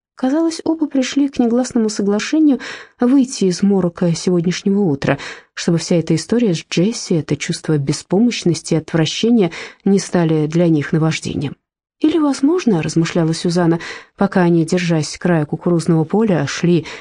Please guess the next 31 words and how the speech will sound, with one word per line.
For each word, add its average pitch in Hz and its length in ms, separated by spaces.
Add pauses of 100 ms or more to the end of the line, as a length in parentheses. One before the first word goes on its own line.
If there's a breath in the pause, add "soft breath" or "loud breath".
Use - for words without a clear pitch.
(200 loud breath)
по 180 140
изрытой 156 460
лошадиной 147 560
тропе 170 520
в 254 80
сторону 156 380
леса, 170 400 (460 loud breath)
стыдно 320 440
впадать 156 420
в 165 60
уныние, 196 460
когда 151 360
над 143 160
головой 165 480 (420 loud breath)
такое 165 300
роскошное 147 520
синее 143 400
небо, 185 420 (300)
птицы - 480
звонко 180 380
поют, 160 480
раздувая 156 540 (320 loud breath)
пёстрые 160 400
грудки, 151 500 (340)
и 196 60
ароматный 165 480
полдень 208 480
пьянит 190 500
и 180 60
кружит 175 380
голову, 160 380